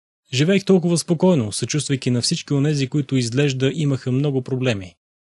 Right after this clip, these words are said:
Но никога не съм се притеснявала, че брака ни може да се разпадне. Бях твърде интелигентна, твърде много заета с даване и споделяне. А сега, сега съм жертва на това проклятие развода.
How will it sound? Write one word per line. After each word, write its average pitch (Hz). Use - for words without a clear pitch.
Но 120
никога 127
не 120
съм 127
се 117
притеснявала, 147
че 120
брака 139
ни 131
може 139
да 135
се 139
разпадне. 123
Бях 123
твърде 113
интелигентна, 139
твърде 131
много 110
заета 110
с 110
даване 165
и 143
споделяне. 156
А 110
сега, 175
сега 156
съм 147
жертва 160
на 131
това 143
проклятие 131
развода. 113